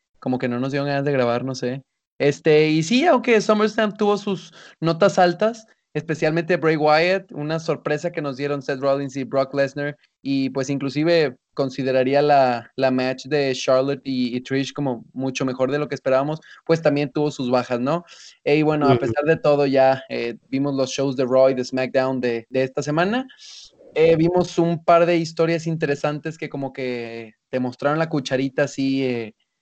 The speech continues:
Speaker 1: como que a ver, porque ya tenemos Clash of the Champions en, ¿qué? ¿En un mes?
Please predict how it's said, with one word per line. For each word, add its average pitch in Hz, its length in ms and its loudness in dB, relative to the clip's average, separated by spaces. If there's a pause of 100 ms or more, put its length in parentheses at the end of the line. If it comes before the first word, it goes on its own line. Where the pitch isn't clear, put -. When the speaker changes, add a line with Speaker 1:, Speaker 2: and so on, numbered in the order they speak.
Speaker 1:
como 135 240 -4
que 127 120 0
a 131 80 4
ver, 160 420 2 (340)
porque 135 240 -2
ya 139 180 4
tenemos 151 300 -2
Clash 147 260 0
of 143 100 -4
the 143 80 -4
Champions 143 520 -6
en, 131 320 -4
¿qué? 131 360 -4
¿En 135 260 -4
un 175 100 0
mes? 254 460 -2